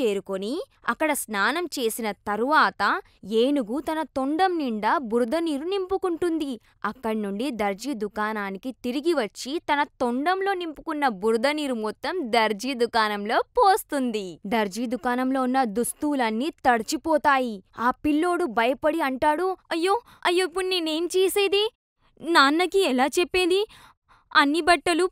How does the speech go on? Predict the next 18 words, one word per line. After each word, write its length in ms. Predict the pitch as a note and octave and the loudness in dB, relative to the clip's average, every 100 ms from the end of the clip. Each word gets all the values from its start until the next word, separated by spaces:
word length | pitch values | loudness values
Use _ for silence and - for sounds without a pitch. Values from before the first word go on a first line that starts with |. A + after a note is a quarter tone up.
| F4 | 6
పాడు 320 | B3 C4+ F4+ | 6 4 0
చేసేసిందిది." 800 | F4+ G4 G#4 F#4+ F4 D#4 D#4 D#4 - - _ - | 2 2 2 2 2 2 0 -2 -12 -20 _ -10
ఏనుగు 440 | G#3+ B3 B3+ B3+ D#4+ | -2 0 0 0 -2
అక్కడ్నుండి 560 | D4+ - C#4+ C#4 C#4+ | -2 -2 -2 -2 -2
తిరిగి 340 | D4 C#4+ C4+ D4 | -2 -4 -2 0
వెళ్ళిపోతుంది. 840 | C#4+ E4+ G4+ G4 F#4 E4+ C#4+ G3 - | 2 0 2 0 0 0 -2 -4 -8
అప్పుడు 320 | G3 - G#3+ | -12 -4 -4
దర్జీ 420 | F#3+ G3 F#3 G#3+ C#4 | -2 -4 -4 -8 -10
తిరిగి 420 | B3+ A#3 B3 D#4+ | -6 -6 -2 0
వచ్చి 440 | C#4 - C4+ E4+ - - | 0 -4 -8 -10 -10 -8
అక్కడ 260 | D#4+ F#4 F#4 | -4 0 0
పాడైపోయిన 720 | F4 D#4 F#4+ G4+ - F#4+ F#4+ | 2 0 2 0 -2 -2 0
బట్టలన్నీ 680 | B3 A#3+ E4+ E4 B3 B3+ F4 | 0 -2 -2 -2 -2 -4 -4
చూస్తాడు. 600 | G#4 - G4 F#4 F4 F4 - - | -4 0 0 2 0 -4 -8 -2
ఇంకా 260 | E4 F4+ F4 | 0 2 2
తన 200 | D#4+ C#4 | 2 0
కొడుకుని 440 | A3+ A3 C#4 C4 | 0 0 2 0
అడుగుతాడు, 640 | A#3 G3 A#3 A3 F#3+ E4 | 0 0 0 2 2 0